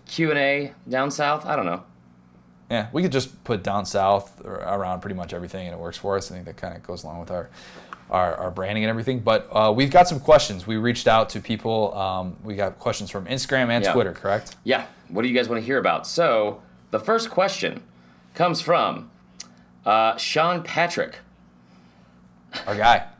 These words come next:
Speaker 1: Yeah, he's a great guy.
Speaker 2: Shout
Speaker 1: Uh,
Speaker 2: out,
Speaker 1: he has
Speaker 2: Sean.
Speaker 1: two
Speaker 2: He was
Speaker 1: questions.
Speaker 2: listened to
Speaker 1: One
Speaker 2: it.
Speaker 1: is, go ahead.
Speaker 2: He, he listened twice this week.
Speaker 1: Yeah.
Speaker 2: Uh, everybody should, should take Sean's lead, listen to every single episode twice.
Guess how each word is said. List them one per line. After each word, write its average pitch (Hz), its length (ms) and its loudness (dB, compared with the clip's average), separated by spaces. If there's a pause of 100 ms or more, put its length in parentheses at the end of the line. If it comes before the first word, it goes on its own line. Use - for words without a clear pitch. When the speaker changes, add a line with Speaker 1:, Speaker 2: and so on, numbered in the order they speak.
(160)
Speaker 1:
Yeah, 117 180 2
he's 120 140 -4
a - 40 -8
great 120 220 0
guy. 85 220 0 (540)
Speaker 2:
Shout 139 220 10
Speaker 1:
Uh, 117 40 8
Speaker 2:
out, 104 80 2
Speaker 1:
he 160 100 2
has - 100 2
Speaker 2:
Sean. 175 60 -6
Speaker 1:
two - 80 0
Speaker 2:
He 135 40 4
was 131 100 2
Speaker 1:
questions. 123 120 2
Speaker 2:
listened 156 240 4
to 151 60 4
Speaker 1:
One 139 140 6
Speaker 2:
it. 120 40 -2
Speaker 1:
is, 120 160 -6 (800)
go 101 60 0
ahead. 87 160 0 (320)
Speaker 2:
He, 139 140 -2
he 135 180 -2
listened 131 300 2
twice 123 340 6
this 101 160 -6
week. 95 260 -4
Speaker 1:
Yeah. 110 220 4
Speaker 2:
Uh, 101 80 2
everybody 127 320 6
should, 113 260 -2 (180)
should 113 220 -6
take 120 300 -2
Sean's 113 400 0
lead, 110 300 -2 (280)
listen 131 340 2
to 120 140 -2
every 110 220 2
single 110 240 -2
episode 101 320 -2
twice. - 320 -10